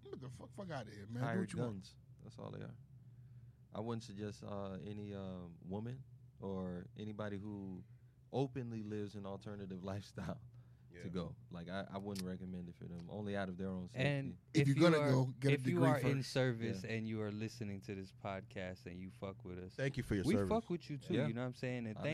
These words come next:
Speaker 2: Honestly.
Speaker 4: you for being and putting
Speaker 1: You're a
Speaker 4: yourself in that
Speaker 1: murderer.
Speaker 4: position.
Speaker 1: Yes.
Speaker 2: 'Cause, 'cause somebody has to do it, honestly.
Speaker 4: Exactly.
Speaker 1: You're a
Speaker 2: Somebody.
Speaker 1: terrorist
Speaker 4: Saying.
Speaker 1: too.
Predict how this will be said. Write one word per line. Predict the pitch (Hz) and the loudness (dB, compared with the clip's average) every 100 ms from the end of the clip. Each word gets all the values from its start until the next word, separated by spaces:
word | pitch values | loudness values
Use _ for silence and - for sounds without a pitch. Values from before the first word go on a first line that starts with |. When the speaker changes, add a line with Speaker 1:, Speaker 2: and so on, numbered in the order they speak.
| 135 | 0
Speaker 2:
Honestly. | 143 | -4
Speaker 4:
you | |
for | 131 113 | -2 -4
being | 104 131 131 113 | -2 0 2 0
and | 101 | -2
putting | - 127 107 | -2 0 4
Speaker 1:
You're | 135 | 4
a | |
Speaker 4:
yourself | 123 120 127 | 6 6 6
in | 117 | 6
that | 101 | 0
Speaker 1:
murderer. | 98 | -6
Speaker 4:
position. | 95 110 104 - | -6 -6 -6 -8
Speaker 1:
Yes. | 120 117 | -8 -6
Speaker 2:
'Cause, | 104 113 - - | -6 -8 -10 -8
'cause | 123 107 | -6 -4
somebody | 123 127 117 110 | -4 -2 -2 -2
has | 104 87 | -2 -4
to | |
do | 90 104 | -6 -6
it, | 95 | -4
honestly. | 92 92 - 87 - - | -4 -6 -8 -12 -12 -6
Speaker 4:
Exactly. | 127 135 180 - 143 | -4 0 0 0 2
Speaker 1:
You're | |
a | 123 | 4
Speaker 2:
Somebody. | 117 131 | 8 8
Speaker 1:
terrorist | 120 123 143 | 8 6 4
Speaker 4:
Saying. | - | 4
Speaker 1:
too. | 120 | 2